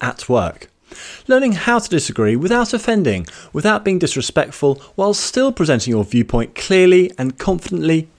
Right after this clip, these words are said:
is huge. People more powerful than you value your opinion when you provide it in the right way. They need your feedback, ideas, and solutions to get better results.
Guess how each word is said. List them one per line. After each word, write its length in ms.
is 340
huge. 720
People 300
more 160
powerful 440
than 180
you 220
value 520
your 260
opinion 400
when 120
you 80
provide 460
it 180
in 60
the 120
right 320
way. 380
They 160
need 380
your 160
feedback, 640
ideas, 680
and 180
solutions 720
to 100
get 200
better 260
results. 640